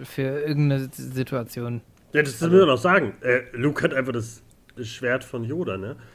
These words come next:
Speaker 2: Was
Speaker 1: Ja,
Speaker 2: ja,
Speaker 1: stimmt, das haben wir noch gar nicht
Speaker 2: was,
Speaker 1: erwähnt.
Speaker 2: was ja auch, äh, äh, in den Comics, äh, damals auf, auf Coruscant verbrannt wurde, verschmolzen mit <laughs> allen anderen, äh, Lichtschwertern, die es da so gab.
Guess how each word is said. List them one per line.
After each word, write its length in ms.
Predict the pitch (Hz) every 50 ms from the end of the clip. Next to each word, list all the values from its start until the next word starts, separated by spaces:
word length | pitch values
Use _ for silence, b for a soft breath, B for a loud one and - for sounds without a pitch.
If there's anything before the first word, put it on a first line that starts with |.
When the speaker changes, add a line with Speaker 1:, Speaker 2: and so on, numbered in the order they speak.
| b b b b b b
Speaker 2:
Was 140 | - 123 -
Speaker 1:
Ja, 120 | 180 214 226
Speaker 2:
ja, 40 | 214
Speaker 1:
stimmt, 260 | - - 254 196 -
das 100 | 160 139
haben 160 | 147 190 196 196
wir 60 | 180
noch 160 | 165 156 -
gar 100 | - 180
nicht 80 | 180 151
Speaker 2:
was, 80 | 156
Speaker 1:
erwähnt. 140 | 175 165 160
Speaker 2:
was 160 | 165 151 127
ja 180 | 175 165 156 139
auch, 300 | 143 165 175 180 - -
äh, 760 | 139 139 135 135 131 127 127 123 123 117 127 131 127 127 127
äh, 60 | 127 123
in 100 | 123 123
den 140 | 123 120
Comics, 540 | 113 113 151 151 160 160 160 - - - -
äh, 460 | - 123 127 127 123 123 120 120 120
damals 400 | 110 131 123 127 123 120 110 117
auf, 260 | 113 120 113 117 - -
auf 220 | 95 113 110 113
Coruscant 480 | - 135 131 120 - 139 123 113 110 113
verbrannt 560 | - 120 113 113 113 127 170 185 180 - 180
wurde, 360 | 170 175 180 180 185 202 202 - - _ _ _ _ _ _ _
verschmolzen 840 | - - 117 - - - 147 156 175 190 190 185 - 180 175 170 165
mit 160 | 143 139 156 -
<laughs> 60 | -
allen 220 | 214 196 170 151 147
anderen, 460 | 139 151 165 160 139 131 127 123 110
äh, 80 | 120
Lichtschwertern, 580 | 120 120 127 123 - - 123 110 113 113 113 107
die 80 | 113 110
es 100 | 110 113
da 120 | 117 110
so 100 | 107 113
gab. 340 | - 110 110 127 151 -